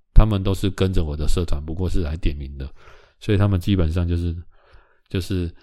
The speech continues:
很早就会回到宿舍。好，那我们还有做一些很疯狂的事情，很好笑，就是因为那时候我们都是从宿舍看对面看到他们。好，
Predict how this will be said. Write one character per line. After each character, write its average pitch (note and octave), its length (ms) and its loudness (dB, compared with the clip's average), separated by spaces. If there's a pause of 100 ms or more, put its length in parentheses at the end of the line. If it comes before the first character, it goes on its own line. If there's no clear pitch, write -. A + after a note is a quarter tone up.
(380)
很 G2 200 0
早 F#2+ 180 2
就 F#2+ 160 -2
会 F#2 80 2
回 D#2+ 160 -2
到 E2+ 160 0
宿 D#2 220 -6
舍。 D2+ 260 0 (420)
好， D2 280 -8 (560)
那 D3 420 4 (100)
我 G2 120 2
们 G2+ 100 2
还 A2 120 6
有 A#2+ 160 8
做 A2+ 280 6
一 A2+ 40 6
些 G#2+ 260 6
很 F2 140 0
疯 F#2+ 180 0
狂 D#2+ 160 -2
的 D#2 140 -4
事 F#2+ 160 2
情， - 240 -2
很 D#2+ 100 -4
好 D#2+ 180 -4
笑， D#2 200 -4
就 E2+ 120 -4
是 E2+ 320 -4
因 G#2 120 -2
为 A2 120 2
那 G#2+ 140 2
时 F#2+ 140 -2
候 F#2 340 2 (920)
我 G2 100 0
们 F2+ 180 0
都 G#2 140 8
是 G#2+ 260 6
从 E2+ 340 0 (140)
宿 G2+ 200 0
舍 F2+ 260 2
看 F2 200 -4 (300)
对 F#2+ 160 2
面 F2 120 -2
看 E2+ 160 -2
到 D#2+ 140 -6
他 D2+ 160 4
们。 C#2+ 160 -10 (540)
好， - 240 -14